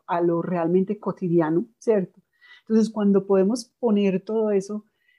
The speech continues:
en ese tono, con esa cadencia, con lo que la poesía nos permite, que no necesariamente son palabras más complejas,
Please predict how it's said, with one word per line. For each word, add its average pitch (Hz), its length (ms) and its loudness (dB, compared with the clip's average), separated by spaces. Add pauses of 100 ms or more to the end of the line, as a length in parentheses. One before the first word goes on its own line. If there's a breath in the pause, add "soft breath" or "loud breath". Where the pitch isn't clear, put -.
(200)
en 196 160 0
ese 196 240 0
tono, 190 460 2
con 196 160 -4
esa 190 200 -4
cadencia, 180 640 -4
con 190 220 -2
lo 185 120 2
que 196 100 -8
la 185 220 -2
poesía 196 520 0
nos 220 200 0
permite, 185 520 -4
que 226 140 -6
no 202 220 4
necesariamente 208 880 -2
son 220 160 -4
palabras 208 420 0
más 208 220 -2
complejas, 196 680 -4